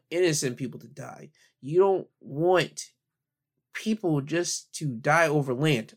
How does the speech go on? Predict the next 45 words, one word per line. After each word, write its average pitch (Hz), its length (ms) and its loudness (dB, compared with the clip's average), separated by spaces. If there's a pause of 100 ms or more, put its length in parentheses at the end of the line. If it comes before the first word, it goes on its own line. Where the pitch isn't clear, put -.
(120)
Oh, 127 80 -4
wait, 123 240 2
I'm 117 120 -2
sorry. 117 300 0
That's 117 260 -6
kinda 120 280 -4
how 120 100 0
the 107 80 -6
world 113 360 -4
is. 85 360 -10 (800)
I'm 127 140 -8
sorry. 117 380 -2 (100)
That's, 120 340 -8 (160)
that's 123 200 -6
really 127 260 2
legit. 120 480 -2 (340)
People 127 240 -2
in 123 80 -2
the 127 60 0
world 123 260 2
fight 123 220 -2
over 120 420 0 (380)
land 139 340 2
and 127 80 -2
fight 135 200 4
over 127 180 2
<laughs> - 0 -
stupid 143 320 2
things 143 300 2
every 127 180 0
day. 117 240 -2 (240)
But 117 180 -2
land 123 380 -2 (200)
is 127 160 -8
a 117 60 -10
big 139 260 0
thing 131 220 -18
that's 113 160 -18
been 131 100 -10
happening 127 420 2 (300)
since 131 280 -2
the 117 160 -2
dawn 139 400 0
of 113 120 -6
time. - 460 -2